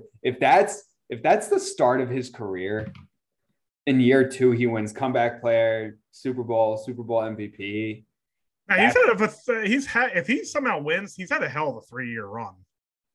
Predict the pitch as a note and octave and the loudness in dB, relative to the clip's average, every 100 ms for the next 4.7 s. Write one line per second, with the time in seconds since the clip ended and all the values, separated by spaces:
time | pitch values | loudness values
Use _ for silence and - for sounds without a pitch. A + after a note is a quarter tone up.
0 | _ C3+ C3+ C3 B2+ - A3+ F#4 F4+ F3+ | _ -10 -8 -6 -8 0 4 4 4 2
1 | A3 D3+ E3+ G#3 G3 D#3+ D#3 D3+ D#3+ D#3+ | -2 -2 0 0 2 2 2 0 -4 -6
2 | D#3+ - _ _ - D3+ D#3+ F#3 F3 D#3+ | -8 -18 _ _ -10 -4 0 0 0 -2
3 | D3+ D3 E3+ D3+ D#3 D#3+ C3 B2+ C#3 _ | -2 -2 -2 -2 -8 -12 -14 -18 -20 _
4 | E3 G#2+ F#2 F#2 _ G2+ | -14 -14 -16 -20 _ -20